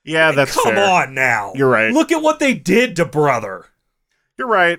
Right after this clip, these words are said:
Speaker 1: I don't know why I said that. It would
Speaker 2: <laughs>
Speaker 1: Anyway, so on to Bevelle.
Speaker 2: So you get to Bevelle, and Gibble's there. What the heck?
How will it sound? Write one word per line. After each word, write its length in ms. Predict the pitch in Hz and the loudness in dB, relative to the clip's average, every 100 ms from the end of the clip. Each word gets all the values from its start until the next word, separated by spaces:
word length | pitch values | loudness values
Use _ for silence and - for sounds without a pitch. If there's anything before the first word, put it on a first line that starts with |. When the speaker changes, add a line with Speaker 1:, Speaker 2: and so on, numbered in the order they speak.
| - 151 | -4 -2
Speaker 1:
I 120 | 151 | 0
don't 140 | 156 | 0
know 100 | 156 | 0
why 220 | 151 147 | 2 2
I 60 | 147 | 2
said 280 | - - - | 0 -2 -2
that. 280 | - 139 - | 0 0 2
It 160 | - | 0
would 140 | 165 160 156 - | 0 0 -2 -4
Speaker 2:
<laughs> 680 | 370 349 - _ _ _ - | -6 -6 -10 _ _ _ -4
Speaker 1:
Anyway, 280 | 180 139 104 | -2 -2 -4
so 140 | - | -6
on 180 | 156 202 | 0 2
to 80 | 190 | 2
Bevelle. 360 | 127 107 - - _ _ _ - | 0 -6 -10 -16 _ _ _ -14
Speaker 2:
So 580 | - 226 208 202 190 | -2 0 2 2 0
you 160 | 170 165 | -2 -4
get 180 | 202 320 | -2 0
to 80 | 185 | -2
Bevelle, 760 | 143 220 277 208 175 175 175 _ _ _ _ _ _ _ _ - | -2 0 2 2 2 0 -4 _ _ _ _ _ _ _ _ -4
and 380 | 131 117 98 87 | -2 -2 -4 -2
Gibble's 360 | 214 247 165 | -2 0 -2
there. 460 | 156 139 107 87 _ _ _ _ _ _ _ _ _ | 0 0 -2 -8 _ _ _ _ _ _ _ _ _
What 320 | 107 143 220 | -2 -2 0
the 80 | 254 | -2
heck? 580 | 151 240 208 - - - | 0 0 -2 -6 -18 -18